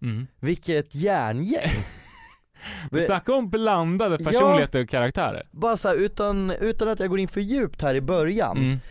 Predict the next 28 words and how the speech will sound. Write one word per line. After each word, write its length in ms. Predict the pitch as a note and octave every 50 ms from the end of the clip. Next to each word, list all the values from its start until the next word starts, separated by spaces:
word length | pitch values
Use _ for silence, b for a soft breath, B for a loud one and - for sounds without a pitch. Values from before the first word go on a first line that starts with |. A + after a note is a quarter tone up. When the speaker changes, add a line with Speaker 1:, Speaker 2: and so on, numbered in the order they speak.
| B B B B B -
Speaker 2:
Men 180 | E3+ F3+ F#3+
känner 340 | F3 - G#3 F#3+ F#3 F#3 F#3
du 120 | F3+ F3
att 120 | F3 E3+ -
det 60 | E3
var 100 | D#3 E3+
någon 440 | F3 F#3+ A3 B3 B3 B3+ B3 B3 A#3+
av 140 | G#3+ D3 C3
er 160 | C3 B2 A#2+ A#2
som 240 | - - B2+ A#2+
liksom 400 | A#2+ A#2+ - - - A#2+ A#2 A#2
fick 420 | - - C3+ A#2+ - - - - - _ _ _ _ _ _ _ _ _ _
bära 500 | C3+ A#2 G#2 - D#3 D3 C#3+ C3+ C3+ B2+
upp 340 | - C3+ C#3+ - - - C#3
laget, 600 | D#3 F#3+ G3+ E3 A2+ G2 - - - - - - - -
så 160 | - - -
att 100 | - -
säga? 340 | - - F#2+ D#2 A#1 - A2 - - - - - - _ _ _ _ _ _ _ _ _ _ _ _ -
Speaker 1:
Alltså, 600 | B2+ B2+ - - C3+ C3 C3 B2+ B2 B2 A#2+ - _ _ _ _ _ _ _ _ _ _ _ _ -
på 100 | D3+ C#3+
det 300 | C#3+ C#3 C#3 C#3 C3 - - - - -
fysiska 720 | - - - F#3 G#3 G#3 G3+ F3+ - F3 D#3 - - C#3
planet 1000 | - - - C#3 B2 A#2 A2+ A2+ A2+ A2+ A#2 A#2+ B2+ - - - - - - - - - - - - - - - - - - - - - _ _
så 160 | - - - C3
gjorde 380 | B2+ B2+ A#2+ A#2 A2 A#2+ B2+
jag 220 | C3 B2+ A2+ G#2+ G#2+
en 140 | A2 A2 G#2
del. 480 | A#2 A2 G2+ G2 G#2 G#2+ A2 A#2+ C3+